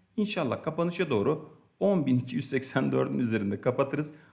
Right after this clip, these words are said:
On bin iki yüz seksen dördün üzerine kapatırsak şuralarda güzel bir al sinyali yakarız arkadaşlar. On bin iki yüz yetmişte şu an endeks. Umarım on bin iki yüz seksen dördün üzerine kapatır ve al sinyalini tamamlamış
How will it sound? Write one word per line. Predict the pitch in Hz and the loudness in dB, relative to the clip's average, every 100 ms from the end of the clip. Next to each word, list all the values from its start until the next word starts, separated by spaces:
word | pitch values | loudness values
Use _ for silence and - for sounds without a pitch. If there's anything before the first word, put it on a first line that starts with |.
| _ | _
On | - 208 185 | 0 2 4
bin | 143 | 2
iki | 143 | 0
yüz | - - | 0 -2
seksen | 143 - 143 143 | 0 0 2 2
dördün | 143 156 | 2 0
üzerine | 127 110 147 | 0 0 0
kapatırsak | - 156 151 - - 165 - - _ | -2 -4 -4 -4 -4 -4 -6 -20 _
şuralarda | - - - 135 131 | -6 -2 0 0 -2
güzel | 143 139 143 101 | -2 4 4 4
bir | 131 160 - - _ - | 0 -4 -10 -20 _ -12
al | 92 | -2
sinyali | 87 - 110 98 131 139 | 2 4 2 2 0 0
yakarız | 123 - 160 117 | 0 2 2 2
arkadaşlar. | 95 - 71 - 180 - | 0 -2 -10 -6 -6 0
On | 180 131 | 2 2
bin | 151 139 | 0 -4
iki | - 156 | -6 -6
yüz | 147 | -4
yetmişte | 107 - - 123 | -4 -6 -10 -8
şu | 120 95 | -8 -8
an | 92 | -6
endeks. | 90 92 143 - - _ _ - | -6 -6 -6 -8 -12 _ _ -2
Umarım | 185 113 139 | 2 4 4
on | 147 110 | 4 2
bin | |
iki | 110 - | 0 -4
yüz | 110 | -4
seksen | 104 - 95 90 | -4 -4 -4 -4
dördün | 85 98 147 147 - _ _ | -4 -4 -4 -6 -16 _ _
üzerine | - 151 107 90 | -6 -2 -2 -2
kapatır | 92 139 143 139 131 | -2 0 0 0 -2
ve | - | 0
al | 170 156 | 0 2
sinyalini | - 107 92 90 123 160 - - _ _ | 0 -2 -4 -2 -2 -2 -8 -20 _ _
tamamlamış | 190 165 90 85 107 151 - - | -2 0 0 0 -2 -2 -4 -6